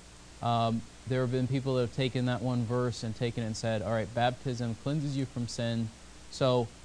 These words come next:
baptism is necessary to salvation, so if you're not baptized, you're not saved." Uh, the de-emphasis of it,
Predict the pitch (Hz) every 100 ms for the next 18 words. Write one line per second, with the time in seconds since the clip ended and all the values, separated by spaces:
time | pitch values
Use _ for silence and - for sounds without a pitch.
0 | - 123 120 127 110 110 104 127 139 127
1 | - 127 120 117 117 113 110 110 - 110
2 | 107 104 104 107 120 107 117 107 - 101
3 | 98 - 101 92 - - - - - -
4 | - - - - - - - - - 113
5 | 110 110 - - 110 120 160 254 285 160
6 | - 135 - 117 107 139